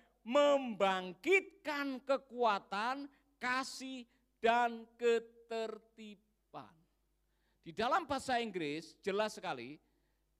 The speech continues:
God does not give us the spirit of fear, but a sound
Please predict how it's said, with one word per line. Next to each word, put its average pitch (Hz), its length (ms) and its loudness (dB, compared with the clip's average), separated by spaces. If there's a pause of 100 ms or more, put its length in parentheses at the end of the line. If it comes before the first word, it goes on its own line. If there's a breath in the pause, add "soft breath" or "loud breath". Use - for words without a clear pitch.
(380)
God 294 320 0
does 247 320 -2
not 240 240 -10
give 226 240 -6
us 220 320 -6 (160)
the 185 160 -10
spirit 269 640 -10
of 254 240 -10
fear, 240 320 -2 (960)
but 214 240 -2
a 226 80 -10
sound 285 720 0